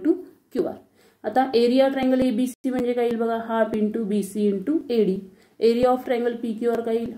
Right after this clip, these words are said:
half into क्यूआर into पीएस. या हाफला हे हाफ काय होईल, cut होईल, त्यामुळे राहील काय फक्त बघा, बीसी into एडी upon क्यूआर into पीएस. ही property राहते, ही आहे first property.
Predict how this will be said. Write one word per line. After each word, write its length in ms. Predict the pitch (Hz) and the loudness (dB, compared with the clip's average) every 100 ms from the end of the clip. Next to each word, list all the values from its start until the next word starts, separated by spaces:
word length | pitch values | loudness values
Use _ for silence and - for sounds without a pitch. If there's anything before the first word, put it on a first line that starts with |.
| - | -4
half 200 | 220 214 214 | -4 -2 -2
into 200 | 208 226 - | -2 -4 0
क्यूआर 280 | 214 202 202 | 2 4 2
into 300 | 202 277 277 | 0 0 0
पीएस. 500 | 214 196 - 196 - - _ - | 2 0 -2 -8 -12 -20 _ 0
या 180 | 240 247 | 2 4
हाफला 400 | 247 240 247 240 | 2 -2 0 0
हे 200 | 233 233 | 0 -2
हाफ 300 | 233 226 - | -2 -2 0
काय 160 | 226 | 2
होईल, 200 | 240 - - - _ _ - | 2 0 -4 -16 _ _ 4
cut 220 | 285 277 | 4 4
होईल, 200 | 214 202 - _ _ _ _ _ _ _ _ _ | 0 -2 -8 _ _ _ _ _ _ _ _ _
त्यामुळे 220 | 220 226 | 2 4
राहील 240 | 220 214 226 | 4 4 4
काय 160 | 240 | 2
फक्त 280 | 240 226 - | 0 -4 -2
बघा, 260 | 233 226 277 - - _ | 0 0 0 -6 -18 _
बीसी 400 | 202 220 214 240 240 240 | -4 -4 -2 -4 -2 -2
into 240 | 233 247 - | 0 0 4
एडी 280 | 208 208 208 | 4 6 0
upon 300 | 196 226 285 - | 0 -4 -4 -4
क्यूआर 280 | 220 190 185 | 2 2 4
into 300 | 180 175 302 - - _ _ | 2 0 -4 -4 -12 _ _
पीएस. 400 | 262 220 - - - _ _ - | 0 0 -2 -8 -20 _ _ -4
ही 60 | |
property 480 | 277 269 254 208 208 | 2 2 4 2 0
राहते, 180 | 202 - | -2 -4
ही 200 | 226 240 | -2 2
आहे 140 | 247 | 0
first 380 | 277 - 320 320 | 0 4 4 4
property. 420 | 208 185 180 - | -2 -2 -4 -4